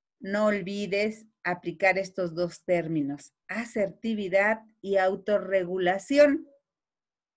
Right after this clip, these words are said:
Y bueno, también te pido que de vez en cuando, posteriormente, pues, veas el contenido de nombrar y regular tus emociones,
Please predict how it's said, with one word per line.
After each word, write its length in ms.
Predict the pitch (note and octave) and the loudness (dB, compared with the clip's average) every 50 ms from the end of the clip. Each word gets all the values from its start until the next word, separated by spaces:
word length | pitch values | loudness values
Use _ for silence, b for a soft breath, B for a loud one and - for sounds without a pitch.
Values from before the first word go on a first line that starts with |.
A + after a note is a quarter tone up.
| _ _ _ - | _ _ _ -10
Y 280 | F#3 F#3+ F#3+ G#3 G#3+ | -8 -4 -2 0 0
bueno, 380 | G#3 F3+ F3+ E3+ E3 F3 - - | 2 2 2 2 2 0 -2 2
también 360 | - A3+ F3+ E3 E3 E3+ E3 | 2 0 2 2 -2 -4 -2
te 120 | - G3 | -4 -6
pido 500 | G3 _ A#3+ A3+ G#3+ F#3 G#3 A3+ C4+ C#4 B B B B B B B B _ _ _ | -4 _ -2 -2 0 2 2 2 2 0 B B B B B B B B _ _ _
que 480 | - A#3 A3+ A3+ A3+ A#3 A#3+ B3 B3 B3 | 2 2 2 4 2 2 2 2 2 2
de 140 | A3 G#3+ F#3+ | 0 0 0
vez 200 | F#3+ F#3+ F#3 A3 | -2 -4 -2 -4
en 160 | A3 A3+ A3 | -4 -4 0
cuando, 380 | - A3+ G#3 G3 F#3+ G3 G3+ | 0 0 0 2 0 -2 -2
posteriormente, 920 | - G#3+ G3+ - - F#3 F3+ F3+ F3+ F3 E3 E3+ F3 D#3+ D#3 G#3 A#3 C4+ B B B B B B B | -2 -6 -6 -6 -6 -4 -2 -2 -2 -2 -2 -6 -6 -4 -2 -4 -4 -4 B B B B B B B
pues, 240 | _ G#3 A3 A3 G#3 | _ 0 0 2 4
veas 380 | A3+ A#3+ A#3 A#3 A#3+ B3 B3 - | 4 4 6 6 4 4 2 0
el 160 | A#3+ A3 G#3+ | -2 -2 -2
contenido 1000 | - G#3 G3 F3 F3+ G3 F#3+ F#3+ G3 G3 G3 G3 F3+ G3 G3 G#3 A3 A3 - - - | -4 -4 -4 -2 -4 -4 -4 -4 -6 -6 -6 -2 0 2 2 2 2 -2 -4 -8 -10
de 1400 | - F#3+ F#3 F3+ F3 E3 D#3 E3 D#3+ D#3 D#3 D#3 D#3 D#3 D3+ D3+ D3+ D3+ D3+ D#3 D3+ D3+ D3+ D3+ D3+ C#3+ - _ _ | -8 -6 -4 -2 -2 -2 -2 -2 -2 -2 -2 -4 -4 -4 -4 -6 -6 -6 -6 -4 -4 -4 -4 -6 -6 -8 -10 _ _
nombrar 500 | _ D#3+ F#3 F#3 F#3+ F3+ F#3 F#3 F#3 F#3+ | _ -6 -4 -2 0 4 6 6 6 6
y 120 | G3+ G#3 G3+ | 4 2 0
regular 640 | F#3+ F#3+ F#3+ D#3 D#3+ E3+ E3+ E3+ E3+ E3+ F3 E3+ - _ | 2 2 2 2 2 -2 2 2 4 2 2 0 -4 _
tus 220 | - F3 F3 - | -8 -8 -6 -6
emociones, 720 | G3 G3 G3+ A3 A3 - B3+ A#3 G#3+ G#3 G#3 A3+ C4 C#4 - | -6 -4 -2 -4 -2 0 0 0 0 0 0 -2 -2 -4 -6